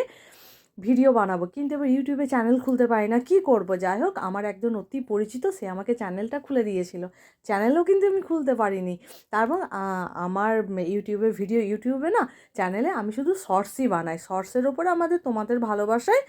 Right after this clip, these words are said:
শর্টসে আমার মোটামুটি ভিউজ আসে, খুব কমও না, খুব বেশিও না। যাই হোক, এই ভিডিওতে ভিউজ নিয়েই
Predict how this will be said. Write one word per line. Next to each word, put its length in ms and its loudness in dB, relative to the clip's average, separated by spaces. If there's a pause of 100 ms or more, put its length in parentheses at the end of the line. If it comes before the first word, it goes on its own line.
(240)
শর্টসে 380 -2
আমার 180 -2
মোটামুটি 480 4
ভিউজ 360 -4
আসে, 240 -6
খুব 200 -8 (100)
কমও 300 -2
না, 120 -2
খুব 200 -6
বেশিও 460 -4
না। 120 -12 (380)
যাই 260 -2
হোক, 120 0 (100)
এই 160 -4
ভিডিওতে 500 -2
ভিউজ 440 -6
নিয়েই 300 2